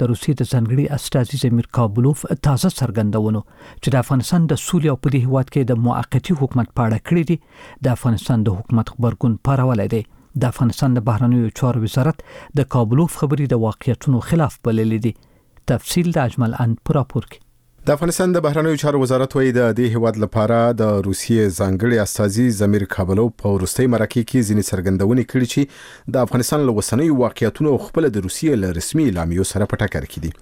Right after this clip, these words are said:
Speaker 2: زمیر کابلوف په دې مرکه کې په افغانستان کې سولې ته د رسیدو لپاره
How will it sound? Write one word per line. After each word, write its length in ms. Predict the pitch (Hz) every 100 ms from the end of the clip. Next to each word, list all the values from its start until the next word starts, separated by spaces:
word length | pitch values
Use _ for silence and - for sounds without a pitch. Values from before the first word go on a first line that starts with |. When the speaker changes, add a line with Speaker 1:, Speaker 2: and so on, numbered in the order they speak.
| - - - - 95
Speaker 2:
زمیر 240 | 110 117 107
کابلوف 340 | 110 110 120 113
په 160 | 110 107
دې 140 | 110 113
مرکه 240 | 104 98 110
کې 160 | -
په 120 | 135 120
افغانستان 420 | 107 95 117 107
کې 120 | -
سولې 260 | - 120 101
ته 80 | 98
د 100 | 92
رسیدو 220 | - 135 139
لپاره 260 | 117 127